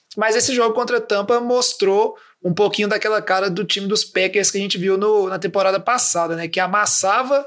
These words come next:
os adversários ruins, mais ou menos, mas aí, quando pegava um adversário mais forte e o jogo desandava, de repente saía da mão de Green Bay e o jogo corrido entrando e o ataque já não funcionando mais, precisando correr atrás, né? Acendeu aquele alerta,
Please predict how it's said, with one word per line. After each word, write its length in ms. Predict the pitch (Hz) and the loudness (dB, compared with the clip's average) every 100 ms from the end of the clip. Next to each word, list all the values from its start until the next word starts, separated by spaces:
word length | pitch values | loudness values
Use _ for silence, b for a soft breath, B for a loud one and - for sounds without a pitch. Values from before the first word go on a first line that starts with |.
| - | -4
os 140 | 185 | -2
adversários 840 | 196 185 170 185 - - 175 170 165 | 0 0 0 0 0 0 2 0 -2
ruins, 500 | - 170 165 202 240 | -2 -4 0 0 0
mais 220 | 208 190 | 0 2
ou 120 | 190 | 2
menos, 520 | 165 165 190 247 262 - B B B B - | 0 0 0 0 -4 -4 B B B B -4
mas 360 | 170 190 190 | 0 2 2
aí, 460 | 208 185 196 233 240 b | 2 2 2 0 -4 b
quando 180 | - 196 | -4 -2
pegava 340 | 220 208 202 | 0 2 2
um 20 | 208 | 2
adversário 520 | 175 208 190 208 202 | 0 0 0 0 0
mais 240 | 214 208 | 0 0
forte 840 | - 180 190 220 226 220 220 214 - 214 | -2 0 2 2 0 0 0 -2 -6 -4
e 340 | 196 202 208 | -2 0 0
o 120 | 196 | 0
jogo 240 | 165 185 170 | 0 0 -2
desandava, 600 | 147 208 170 175 196 202 | 0 0 0 0 0 0
de 120 | 190 | -2
repente 320 | 202 190 190 | -2 -2 0
saía 360 | - 196 190 220 | 0 0 0 2
da 160 | 214 | 0
mão 220 | 180 185 | 0 -2
de 140 | 185 180 | -2 -2
Green 260 | 180 175 | -4 -4
Bay 380 | 147 165 190 208 B B B | 0 2 2 -2 B B B
e 400 | 175 180 190 208 175 | 0 2 2 0 -2
o 20 | |
jogo 240 | 147 185 | 2 2
corrido 280 | 185 180 180 | 2 0 0
entrando 800 | 190 175 175 175 208 226 220 202 | -2 -4 -4 0 2 2 0 -2
e 220 | 196 185 | 0 0
o 120 | 185 190 | 2 2
ataque 400 | 180 185 185 - | 2 0 -2 0
já 120 | 185 | -2
não 100 | 180 | -2
funcionando 500 | - 165 185 180 180 | -4 -2 -2 -2 0
mais, 220 | 165 165 | 0 0
precisando 220 | - 175 | -2 -4
correr 180 | 180 165 | -2 0
atrás, 460 | 190 170 156 151 151 | 0 -2 -2 -2 -4
né? 120 | 151 | -6
Acendeu 320 | 156 175 170 | -4 -2 0
aquele 280 | 175 190 214 | 0 0 0
alerta, 600 | 214 190 202 220 220 | 0 0 0 -2 -4